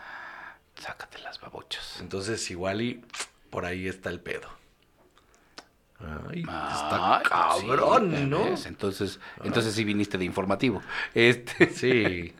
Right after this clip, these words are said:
Speaker 2: es que si me pongo más, tengo show al rato, man.
Speaker 1: <laughs>
Speaker 2: Me
Speaker 1: Bueno,
Speaker 2: pone
Speaker 1: pues
Speaker 2: muy
Speaker 1: te cuento
Speaker 2: pedo.
Speaker 1: rápido que en mil novecientos ochenta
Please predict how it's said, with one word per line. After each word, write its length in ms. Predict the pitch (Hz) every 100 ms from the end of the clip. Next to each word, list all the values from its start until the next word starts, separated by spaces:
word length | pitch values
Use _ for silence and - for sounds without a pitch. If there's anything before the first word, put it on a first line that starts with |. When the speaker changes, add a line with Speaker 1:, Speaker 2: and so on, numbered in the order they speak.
| - - -
Speaker 2:
es 140 | 135
que 100 | 127
si 120 | -
me 80 | 104
pongo 200 | 90 117
más, 180 | 107 107
tengo 260 | 135 143 151
show 280 | 120 123
al 120 | 113 -
rato, 340 | 101 - -
man. 160 | - -
Speaker 1:
<laughs> 920 | - - - - - - - - -
Speaker 2:
Me 100 | -
Speaker 1:
Bueno, 60 |
Speaker 2:
pone 160 | - 110
Speaker 1:
pues 120 | 110
Speaker 2:
muy 120 | 113 -
Speaker 1:
te 60 |
cuento 260 | 160 101 107
Speaker 2:
pedo. 60 | 98
Speaker 1:
rápido 480 | - - - - - _ - - - _
que 540 | - 113 107 107 110 -
en 420 | 107 113 110 110 -
mil 400 | 120 131 143 151
novecientos 640 | 127 110 127 127 127 -
ochenta 600 | 98 - 131 113 92 95